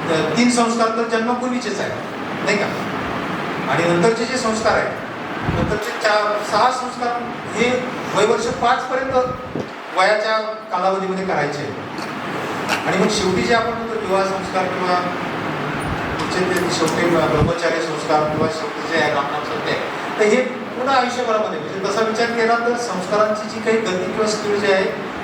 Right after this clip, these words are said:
ते वयाच्या मुलांच्या साधारण बारा तेरा वर्षापर्यंत, चौदा वर्षापर्यंत हे संस्कारांची स्पीड आपल्याला जास्त दिलेली आहे शास्त्रामध्ये. ते का दिलं बरं? कारण तो जो काळ आहे, तो जो पिरियड आहे, तो स-, संस्कार ग्रहण करण्याची जी काही,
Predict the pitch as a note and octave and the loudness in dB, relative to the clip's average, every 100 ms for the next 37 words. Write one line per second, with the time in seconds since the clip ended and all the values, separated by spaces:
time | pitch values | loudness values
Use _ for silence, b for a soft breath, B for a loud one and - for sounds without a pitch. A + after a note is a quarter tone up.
0 | - G3+ A3 G#3 F#3+ G3+ G3+ A3+ G#3 G#3 | 2 4 6 6 4 4 2 0 0 0
1 | G#3 G#3 G#3+ G3+ G#3 G#3+ G3 G3 G#3 G#3+ | 2 0 0 2 2 2 2 2 2 2
2 | G#3+ G3+ G3+ G3+ - - - - - - | 2 0 -2 -4 -4 -6 -8 -6 -2 0
3 | - - - - - A3+ - - - - | -2 -4 -2 -2 -4 -6 -6 -6 -8 -8
4 | - - - F#3+ - - - - - - | -6 -2 0 2 2 0 0 0 -2 -2
5 | - - - A3+ A#3+ A#3+ - - - - | -2 0 0 0 0 -2 -2 -2 -2 -2
6 | A3 G3+ - - - - - - - - | 0 0 0 -2 -8 -8 -4 -2 -2 -2
7 | - F#3 A3 A3+ B3 B3+ A#3 G3+ F#3+ - | -2 -2 0 2 2 2 2 2 2 0
8 | - - - - - F3 G3+ G#3 - - | -2 -6 -6 -6 0 2 4 2 0 2
9 | A#3+ B3+ C#4+ A#3+ G#3+ G#3+ - - - - | 4 4 4 4 4 4 2 -2 -6 -8
10 | - - - G#3 A3+ C4 B3+ A3+ A3 G3 | -8 -8 -4 2 4 4 4 4 4 2
11 | D#3 A#2 - - G#3 A#3+ - - - - | -2 -8 -12 -10 -4 -2 -2 -6 -6 -6
12 | - - E3+ E3+ A3 A3 A3 F3+ G3+ G3+ | -4 0 2 4 2 2 0 0 0 0
13 | G#3 - G3 - - - G#3+ | 0 -2 -2 -4 -4 0 2